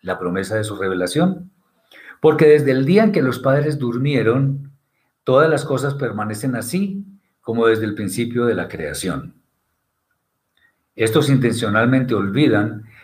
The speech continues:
que en el tiempo antiguo fueron hechos por la palabra de Elohim los cielos y también la tierra, que proviene del agua y por el agua subsiste.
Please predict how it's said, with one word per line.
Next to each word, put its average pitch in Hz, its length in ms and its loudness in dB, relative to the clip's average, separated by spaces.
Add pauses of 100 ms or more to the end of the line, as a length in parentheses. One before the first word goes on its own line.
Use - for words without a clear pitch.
que 127 120 0
en 120 80 4
el 120 120 4
tiempo 147 260 2
antiguo 151 380 2
fueron 139 320 2
hechos 135 280 0
por 110 180 -4
la 98 160 -4
palabra 135 580 2
de 107 220 -4
Elohim 104 400 -4
los 107 240 -8
cielos 139 520 -2 (280)
y 160 140 -4
también 131 640 -2
la - 180 -6
tierra, 104 560 -2 (560)
que 127 140 0
proviene 120 440 4
del 131 200 4
agua 127 280 2
y 170 40 0
por 190 200 0
el 139 160 0
agua 101 320 -4
subsiste. - 720 -6